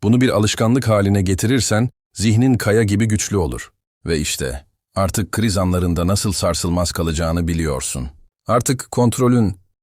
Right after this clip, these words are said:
sende olmadığını hissettiğin anlarda ne yapman gerektiğini biliyorsun. Marcus Aurelius'un dediği gibi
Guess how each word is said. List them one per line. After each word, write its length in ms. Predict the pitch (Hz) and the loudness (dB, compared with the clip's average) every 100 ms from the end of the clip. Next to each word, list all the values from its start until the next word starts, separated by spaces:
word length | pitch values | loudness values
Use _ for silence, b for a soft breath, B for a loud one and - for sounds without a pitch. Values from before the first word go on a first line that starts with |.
| _ | _
sende 340 | - 131 131 | -2 2 4
olmadığını 520 | 139 147 123 90 85 85 | 4 4 4 2 0 0
hissettiğin 720 | 92 - 85 - 87 80 80 _ _ _ - | 0 -2 -4 -2 -2 -2 -4 _ _ _ -4
anlarda 440 | 98 90 87 92 | -2 0 0 -2
ne 120 | 90 | 0
yapman 360 | 85 71 73 73 | -2 -2 -4 -6
gerektiğini 500 | 69 71 67 67 67 | -6 -8 -8 -8 -8
biliyorsun. 480 | 64 64 - 67 - _ _ _ - | -8 -8 -10 -10 -14 _ _ _ -2
Marcus 440 | 107 139 160 - | 2 2 0 0
Aurelius'un 640 | 135 131 143 127 107 123 101 | 2 2 2 2 2 2 2
dediği 320 | 98 113 101 | 2 2 0
gibi 320 | 78 60 | -2 -8